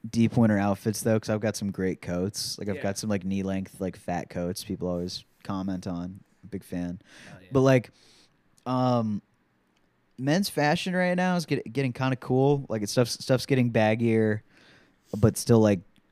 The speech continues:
Speaker 1: fitting the body well.
Speaker 2: And
Speaker 1: I,
Speaker 2: we're
Speaker 1: I kinda
Speaker 2: having
Speaker 1: like it.
Speaker 2: echoes again of the early two thousands.
Speaker 1: It, yeah,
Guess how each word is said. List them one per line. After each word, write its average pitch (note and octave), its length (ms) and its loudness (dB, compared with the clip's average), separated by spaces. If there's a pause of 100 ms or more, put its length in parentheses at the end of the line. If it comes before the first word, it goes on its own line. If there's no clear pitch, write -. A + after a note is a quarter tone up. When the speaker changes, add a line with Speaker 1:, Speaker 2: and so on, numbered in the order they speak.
Speaker 1:
fitting G#2 300 2
the G2+ 80 2
body F#2 380 0
well. G2 520 2 (180)
Speaker 2:
And A2+ 160 0
Speaker 1:
I, - 40 2
Speaker 2:
we're - 40 -2
Speaker 1:
I - 40 2
kinda G3 140 4
Speaker 2:
having C#3 80 2
Speaker 1:
like A2 200 4
it. F#3+ 80 4
Speaker 2:
echoes B2 200 -2
again B2 240 -16
of A#2 100 -18
the A2+ 100 -18
early A2+ 240 -16
two G#2+ 140 -20
thousands. A2 580 -18 (680)
Speaker 1:
It, D3 180 2
yeah, C#3+ 260 2